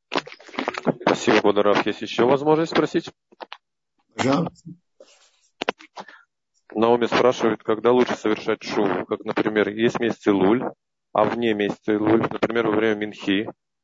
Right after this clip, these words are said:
Speaker 1: Это лучшее время для шувы?
Speaker 2: Не понял, во время?
Speaker 1: Во время Минхи.
Speaker 2: Значит, Минха, я не по-, не понял, что значит Минха. Есть разные времена года. Время Илуля наиболее лучше сделать чуву.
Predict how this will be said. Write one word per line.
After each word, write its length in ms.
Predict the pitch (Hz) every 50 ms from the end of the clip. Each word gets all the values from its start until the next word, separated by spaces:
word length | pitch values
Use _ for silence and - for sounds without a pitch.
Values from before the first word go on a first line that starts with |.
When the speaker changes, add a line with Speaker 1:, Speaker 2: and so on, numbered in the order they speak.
| _ _ -
Speaker 1:
Это 200 | 104 101 - 110
лучшее 360 | 107 123 147 - - 160 156 143
время 220 | 135 135 135 131
для 120 | 120 117 117
шувы? 460 | - - - 117 117 131 120 - - _ _ - - - - _ _ -
Speaker 2:
Не 160 | 220 240 - -
понял, 360 | 147 143 135 127 117 110 107
во 140 | 117 127 123
время? 600 | 110 117 131 135 139 147 170 226 240 180 - - _ _ _ _ _ _ _ _ _ _ _ _ _ _ _ _ _ _ _ _ _ _ _ _ _ - - - - - - -
Speaker 1:
Во 120 | - 101 104
время 280 | 104 104 110 107 107
Минхи. 460 | 104 110 110 113 - - 110 101 92 - - - - - - - _ _ _ _ _ _ _ -
Speaker 2:
Значит, 280 | 151 156 170 - - 180
Минха, 360 | 240 247 214 175 - - 180
я 200 | 165 110 95 110
не 300 | 117 120 127 135 147 143
по-, 160 | - - 143
не 160 | - 147 208
понял, 360 | 208 - 160 143 135 127 - -
что 140 | - 160 170
значит 220 | 170 - - -
Минха. 520 | 92 92 95 - - - - 147 - - - _ _ _ _ - - - - _ _
Есть 380 | 220 233 262 277 254 - - 170
разные 440 | 208 226 226 202 143 175 196 180 165
времена 540 | 151 151 160 151 147 143 135 135 135 135
года. 460 | 127 117 - - - - - - - _ _ _ _ _ - - _ -
Время 540 | 131 156 196 254 269 247 247 277 240 190 175
Илуля 420 | 170 170 175 185 175 165 160 156
наиболее 540 | 156 151 147 151 135 147 160 160 151 156 147
лучше 420 | - 139 151 143 - - 139 139
сделать 400 | 139 139 139 139 135 135 120 -
чуву. 460 | - - 120 113 - _ _ - -